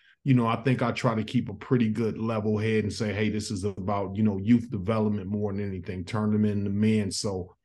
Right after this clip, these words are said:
my philosophy is trying to use sports to, uh, teach some life lessons that I don't think you'll get anywhere else. But,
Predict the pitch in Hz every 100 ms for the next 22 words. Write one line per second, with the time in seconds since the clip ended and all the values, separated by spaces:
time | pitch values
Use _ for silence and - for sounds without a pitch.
0 | _ _ 131 123 127 - 120 117 107 -
1 | 104 107 - - 139 139 135 127 120 110
2 | - - 113 104 82 - - 127 107 107
3 | 104 110 165 135 139 127 127 123 123 113
4 | 110 117 104 107 104 107 107 107 113 107
5 | 110 104 107 104 98 104 98 107 107 101
6 | - 104 139 147